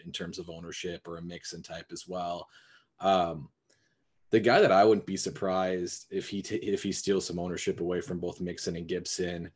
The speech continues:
uh, for cheaper is Mike Davis. We talked about point per dollar projections. Mike Davis is a guy that a lot of projection systems like this week from a point per dollar standpoint.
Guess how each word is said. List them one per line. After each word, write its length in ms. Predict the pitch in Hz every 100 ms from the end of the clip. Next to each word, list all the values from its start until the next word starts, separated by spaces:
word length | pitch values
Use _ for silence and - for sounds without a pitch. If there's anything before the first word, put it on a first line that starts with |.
| _ _ _
uh, 140 | 87
for 180 | 82 90
cheaper 400 | 87 117 110 92
is 120 | 82
Mike 280 | 92 90 -
Davis. 560 | 92 87 87 82 80 -
We 60 | 90
talked 240 | 98 92
about 220 | 90 82
point 260 | - 98 87
per 100 | 92
dollar 300 | 92 95 90
projections. 800 | 87 87 85 - 90 87 87 - _ _ _ _ -
Mike 180 | 120
Davis 380 | 117 110 101 92
is 100 | 92
a 60 | 87
guy 260 | 90 85
that 240 | 85 87 82
a 80 | 82
lot 400 | 87 90 92 90
of 240 | 85 -
projection 400 | 87 95 87 87
systems 420 | - 90 - 82
like 200 | 85 80
this 200 | 87 -
week 220 | 85 85
from 140 | - 87
a 60 |
point 260 | 80 92 87
per 100 | -
dollar 300 | 95 92 92
standpoint. 680 | - 92 90 - 95 90